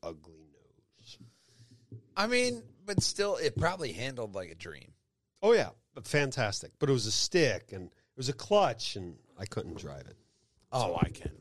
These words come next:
Speaker 2: I love those. I love these cars.
Speaker 1: But
Speaker 2: It's just a driver's car.
Speaker 1: the next photo, you might have always wanted a Ford Falcon G T thirtieth Anniversary Edition.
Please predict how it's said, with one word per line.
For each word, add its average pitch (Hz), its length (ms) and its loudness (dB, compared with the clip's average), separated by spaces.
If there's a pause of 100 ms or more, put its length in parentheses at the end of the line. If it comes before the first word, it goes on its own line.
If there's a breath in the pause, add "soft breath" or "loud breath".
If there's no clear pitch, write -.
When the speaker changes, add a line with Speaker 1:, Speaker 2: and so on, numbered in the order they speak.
Speaker 2:
I 113 120 -2
love 117 380 -2
those. 80 380 -10 (140)
I 101 80 -10
love 107 540 -6
these 92 260 -10
cars. - 500 -18
Speaker 1:
But 113 340 2
Speaker 2:
It's - 80 -6
just - 300 -2
a 110 60 -4
driver's 104 580 -4
car. 113 360 -12 (320)
Speaker 1:
the 143 100 6
next 160 320 4
photo, 131 640 0 (220)
you 165 180 4
might 160 500 4
have 147 160 -4
always 147 500 0
wanted 123 300 0
a 151 60 0
Ford 139 340 -2
Falcon 135 500 -2
G 101 220 -2
T 127 260 -4
thirtieth 143 480 -6
Anniversary 180 640 -2
Edition. 92 460 -4